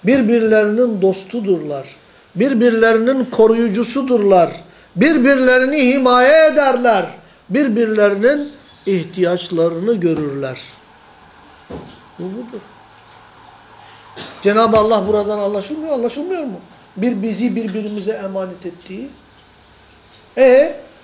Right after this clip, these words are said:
yetimi sana emanet ediyor Allahü Teala babası öldükten sonra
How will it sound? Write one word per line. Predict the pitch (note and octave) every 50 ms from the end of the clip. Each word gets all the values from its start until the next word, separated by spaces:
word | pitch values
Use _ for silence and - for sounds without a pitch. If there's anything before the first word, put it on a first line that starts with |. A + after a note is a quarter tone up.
| - - - - -
yetimi | G3+ C4+ D#4+ - F4 F4+ F#4 F#4+ G#4 F#4+
sana | - F4 F4 F#4+ F#4+ F#4+ F#4
emanet | F4+ F4+ F4 F4 F#4 F#4 F#4 F4+ F4+
ediyor | F4+ F4 F4 F4+ F#4+ F#4
Allahü | F4 F4 F4 F4 E4+ E4+ E4+
Teala | E4+ E4 E4 E4 E4 E4 D4+ C4+
babası | D4 C#4+ D#4 D4 D4+ D#4 D#4+
öldükten | D#4+ D#4 C#4 D4 B3+ - D4+ D4 D4 -
sonra | C#4 C#4 C4 C4+ C#4+ D4 D4+ D4+